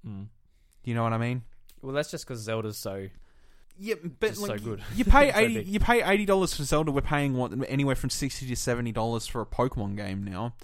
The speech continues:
Speaker 2: If you're gonna charge eighty dollars for a Pokemon game, I feel it needs to have that content to back it up.
Speaker 1: Yeah.
Speaker 2: Do you know what I mean?
Speaker 1: Yeah, I guess they're charging console prices now too.
Speaker 2: They have to.
Speaker 1: So,
Speaker 2: Yeah.
Speaker 1: yeah.
Speaker 2: So, please, you know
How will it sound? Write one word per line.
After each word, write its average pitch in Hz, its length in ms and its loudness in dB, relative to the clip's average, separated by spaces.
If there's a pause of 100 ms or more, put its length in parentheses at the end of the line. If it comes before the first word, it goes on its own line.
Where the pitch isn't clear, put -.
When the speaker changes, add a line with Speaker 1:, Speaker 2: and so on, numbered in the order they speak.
(240)
Speaker 2:
If - 80 -16
you're 127 120 0
gonna 135 80 2
charge 143 380 4
eighty 123 240 -2
dollars 117 320 0
for 120 140 0
a - 40 -6
Pokemon 120 360 -4
game, 104 180 -6
I 104 60 -6
feel 123 260 -4
it 104 80 -8
needs 113 300 -4
to 113 80 -8
have 110 300 -4
that 101 140 -4
content 113 460 -6
to - 80 -14
back 101 240 -6
it 104 60 -10
up. 104 220 -8 (280)
Speaker 1:
Yeah. 104 220 -10
Speaker 2:
Do 104 60 -12 (400)
you 127 60 -8
know 123 80 -4
what 120 100 -2
I 117 40 -4
mean? 127 220 -4
Speaker 1:
Yeah, 104 320 -8
I 117 40 -12
guess 123 160 -6
they're 117 120 -4
charging 113 520 -6 (680)
console 117 320 -6
prices 104 400 -8
now 101 140 -10
too. 107 300 -8 (540)
Speaker 2:
They 123 80 -4
have 226 260 2
to. 104 240 -6
Speaker 1:
So, 92 380 -8
Speaker 2:
Yeah. 147 200 -2
Speaker 1:
yeah. 117 100 0 (680)
Speaker 2:
So, 127 380 0 (280)
please, 160 500 0
you 120 220 0
know 120 260 0